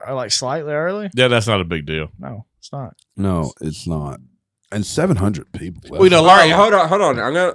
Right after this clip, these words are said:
Speaker 4: gonna bring something up. So slightly early, define slightly
Speaker 2: He said,
Speaker 4: early.
Speaker 2: he said
Speaker 3: Within
Speaker 2: three to
Speaker 3: one
Speaker 2: four
Speaker 3: to four
Speaker 2: weeks.
Speaker 3: weeks.
Speaker 1: Three to four weeks. Yeah.
Speaker 4: Three. Okay, okay, okay.
Speaker 3: Pay
Speaker 4: 'Cause,
Speaker 3: attention,
Speaker 4: 'cause
Speaker 3: Scott.
Speaker 4: didn't we, didn't we just have something happen in Memphis where somebody was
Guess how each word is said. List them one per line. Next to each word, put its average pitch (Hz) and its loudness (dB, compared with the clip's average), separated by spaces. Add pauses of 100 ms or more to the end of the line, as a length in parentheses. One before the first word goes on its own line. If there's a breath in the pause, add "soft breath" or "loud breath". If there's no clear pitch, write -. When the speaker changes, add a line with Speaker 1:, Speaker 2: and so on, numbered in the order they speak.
(120)
Speaker 4:
gonna 160 -2
bring 185 -4
something 196 -6
up. 175 -2
So 113 -8
slightly 160 -2
early, 110 -2 (300)
define 143 -4
slightly 131 -4
Speaker 2:
He 147 4
said, 170 4
Speaker 4:
early. 143 4
Speaker 2:
he - 2
said 151 2
Speaker 3:
Within 180 6
Speaker 2:
three 165 6
to 160 2
Speaker 3:
one 151 6
Speaker 2:
four 135 6
Speaker 3:
to - -
four 127 6
Speaker 2:
weeks. 117 4
Speaker 3:
weeks. 92 2
Speaker 1:
Three 208 -4
to 160 -6
four 135 -10
weeks. 139 -12
Yeah. 131 -18
Speaker 4:
Three. 185 6
Okay, 127 0
okay, - -12 (160)
okay. 123 0
Speaker 3:
Pay 135 8
Speaker 4:
'Cause, 131 4
Speaker 3:
attention, 92 2
Speaker 4:
'cause - -14 (120)
Speaker 3:
Scott. 180 2
Speaker 4:
didn't 277 4
we, 233 -2 (100)
didn't 196 -4
we 180 -6
just 139 -8
have 156 2
something 143 -12
happen 143 -6
in 123 -6
Memphis 131 -6
where 127 -8
somebody 131 -4
was 107 -6